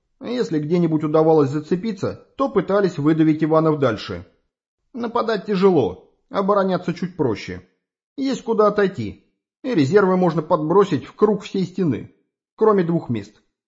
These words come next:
Вот там, у наблюдательной башни, тупики. Там, отступая, спиной в стенку упрёшься, и всё. На нижнем этаже, где склады были, помещения между собой не сообщались,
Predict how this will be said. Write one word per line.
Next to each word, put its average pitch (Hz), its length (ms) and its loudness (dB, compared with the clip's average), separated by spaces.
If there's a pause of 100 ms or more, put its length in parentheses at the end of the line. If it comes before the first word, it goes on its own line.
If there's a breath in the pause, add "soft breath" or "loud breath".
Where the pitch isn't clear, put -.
(540)
Вот 143 280 -2
там, 214 340 2
у 160 80 -4
наблюдательной 156 680 0
башни, 123 480 -2 (200)
тупики. 202 640 -6 (520)
Там, 214 200 0
отступая, 202 540 0
спиной 214 400 2
в 214 60 -6
стенку 139 380 2
упрёшься, 185 720 2
и 233 100 -2
всё. 104 400 -6 (440)
На 220 160 -8
нижнем 202 320 0
этаже, 208 380 0
где 196 280 -2
склады 214 400 -2
были, 117 460 -4 (120)
помещения 254 560 0
между 208 300 0
собой 208 340 0
не 208 100 -2
сообщались, 143 680 -2